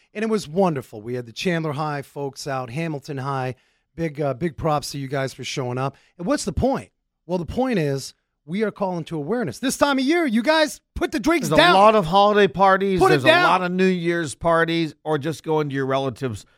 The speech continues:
Speaker 2: for, for Christmas or Hanukkah. Please don't drink and drive. There are so many options now. Please use those options.
Speaker 1: And the biggest thing,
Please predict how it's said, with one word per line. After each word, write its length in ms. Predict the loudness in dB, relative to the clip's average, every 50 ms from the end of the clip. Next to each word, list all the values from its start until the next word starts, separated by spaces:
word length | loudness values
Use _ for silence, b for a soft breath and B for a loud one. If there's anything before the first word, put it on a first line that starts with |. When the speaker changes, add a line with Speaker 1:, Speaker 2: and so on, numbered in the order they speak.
| _ _ _ _ _ _
Speaker 2:
for, 340 | -2 0 2 2 2 0 -4
for 140 | -12 -14 -10
Christmas 540 | 0 2 2 4 4 4 2 2 2 0 -8
or 220 | -8 -6 -6 -4
Hanukkah. 560 | 0 0 0 2 0 0 0 2 2 2 2 b b b b b b _ _ _ -16 -10
Please 240 | -4 -2 -2 -2 0
don't 180 | 0 0 0 0
drink 180 | -4 -6 -6
and 120 | -6 -6 -2
drive. 320 | 0 2 2 2 2 2
There 120 | 0 0
are 60 | 0 0
so 240 | -2 -2 -2 0
many 220 | 0 0 0 2 2
options 500 | 2 2 0 -2 -8 -14 -12 -12 -10 -4
now. 240 | 0 2 4 2 2
Please 380 | 0 -2 -6 -6 -4 -4 -4 -2
use 200 | -2 -2 -2 -2
those 180 | -4 -4 -4
options. 400 | -4 -4 -4 -6 -10 -12 -8 -6
Speaker 1:
And 80 | -4 0
the 40 | 2
biggest 360 | 2 2 2 0 -6 -4 -6
thing, 280 | -4 -4 -4 -4 -6